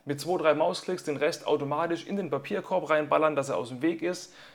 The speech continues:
Da sind die ganzen Schrottbilder schon mal weg und dann bleiben nur noch die besten Bilder übrig und dann kann ich mir mit dem Sternensystem die verschiedenen Bearbeitungsschritte einfach anmarkieren, dass ich immer weiß, okay, welches Bild habe ich schon bearbeitet, welches noch nicht,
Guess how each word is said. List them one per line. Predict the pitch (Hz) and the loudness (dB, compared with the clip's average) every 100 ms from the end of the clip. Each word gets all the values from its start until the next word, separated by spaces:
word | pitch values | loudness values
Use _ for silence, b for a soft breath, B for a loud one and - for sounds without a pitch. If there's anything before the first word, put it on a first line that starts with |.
| B | B
Da | - | -12
sind | 135 143 | -4 -2
die | |
ganzen | 127 127 113 127 | 0 0 -2 -10
Schrottbilder | - - - - 185 165 156 | -10 0 0 2 2 4 2
schon | 143 123 | 0 0
mal | 113 | 4
weg | 147 - - B B - | 4 4 -4 B B -8
und | 139 | -2
dann | 139 | 2
bleiben | 143 135 | 2 2
nur | 139 | 0
noch | 151 | -4
die | 147 | -2
besten | 143 147 139 135 | 0 0 0 -4
Bilder | 131 | -2
übrig | 123 170 165 185 - B B B | 0 -2 -2 -4 -6 B B B
und | 127 | -2
dann | 123 135 143 | 0 0 -2
kann | 143 | -4
ich | 143 143 | -4 -4
mir | 143 139 135 B - | 0 0 0 B -4
mit | 170 165 | -2 -2
dem | 120 | -4
Sternensystem | - 139 156 160 156 - 156 151 143 B | 2 2 4 0 -6 -2 2 2 -2 B
die | 143 | -10
verschiedenen | 131 - 156 135 120 | -8 -8 -8 -6 -4
Bearbeitungsschritte | 113 165 190 175 170 147 - 175 170 | 2 2 2 0 -2 -6 -6 -2 -2
einfach | 131 147 143 139 | -2 -4 -8 -4
anmarkieren, | 143 156 147 147 160 143 | -4 -2 -4 -2 -4 -2
dass | 139 | -6
ich | 120 | -8
immer | 147 143 127 | -2 0 2
weiß, | 127 135 | 0 0
okay, | 113 139 135 | -6 -8 -8
welches | 127 120 - | -8 -10 -10
Bild | 143 139 | -10 -8
habe | 123 | -10
ich | 117 | -10
schon | 123 | -10
bearbeitet, | 117 - 135 135 131 135 120 | -4 0 0 0 -2 -4 -4
welches | 127 123 110 | -6 -8 -10
noch | 113 | -4
nicht, | 151 165 - | -4 -4 -8